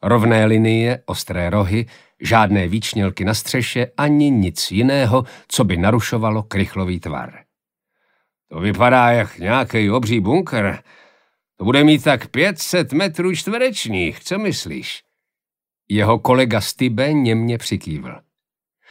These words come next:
Před domem stála dvě auta. Jedno z nich byl křídově bílý kabriolet Porsche. Ronny vypnul motor a oba muži unisono zabouchli dveře náklaďáku.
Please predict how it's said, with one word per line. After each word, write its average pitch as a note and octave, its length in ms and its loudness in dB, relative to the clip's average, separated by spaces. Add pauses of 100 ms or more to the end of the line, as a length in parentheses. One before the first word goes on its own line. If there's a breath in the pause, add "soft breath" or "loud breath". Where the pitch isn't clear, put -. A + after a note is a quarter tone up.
(220 soft breath)
Před B2 220 0
domem B2+ 420 2
stála A#2+ 460 0
dvě A2+ 260 -2
auta. A2+ 380 -4 (300 loud breath)
Jedno A2 280 4
z G2 100 -4
nich A#2 220 2
byl G2+ 200 2
křídově A2+ 580 0
bílý G#2 340 0
kabriolet A2+ 580 0
Porsche. - 500 -6 (760 soft breath)
Ronny B2+ 360 4
vypnul G2+ 400 0
motor B2+ 580 -2
a - 220 -8
oba B2 220 0
muži A2 400 0
unisono C3 580 2
zabouchli G#2+ 540 -2
dveře F2 320 -2
náklaďáku. D#2 840 -8